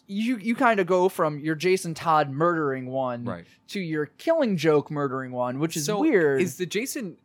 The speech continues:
Speaker 2: Todd murdering one, did that take place, that took place post-Crisis, right? Or is that pre-Crisis? 'Cause I think the one in the long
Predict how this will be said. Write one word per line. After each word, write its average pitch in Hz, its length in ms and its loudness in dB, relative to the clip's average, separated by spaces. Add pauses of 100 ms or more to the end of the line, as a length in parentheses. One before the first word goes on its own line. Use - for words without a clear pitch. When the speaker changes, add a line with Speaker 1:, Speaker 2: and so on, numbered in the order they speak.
(180)
Speaker 2:
Todd 147 340 0
murdering 127 400 -10
one, 123 200 -4
did 127 100 -10
that 208 100 -6
take 247 240 -10
place, - 640 -6 (180)
that 202 160 -4
took 262 160 -8
place 170 300 -4
post-Crisis, - 1000 -6
right? 139 280 -6 (120)
Or 123 120 -6
is 110 80 -8
that 117 120 -6
pre-Crisis? 107 640 -10
'Cause 120 120 -10
I 117 80 -2
think 247 380 -10 (360)
the 139 100 -2
one 143 340 -4
in 123 240 -10
the 117 160 -10
long 117 580 -4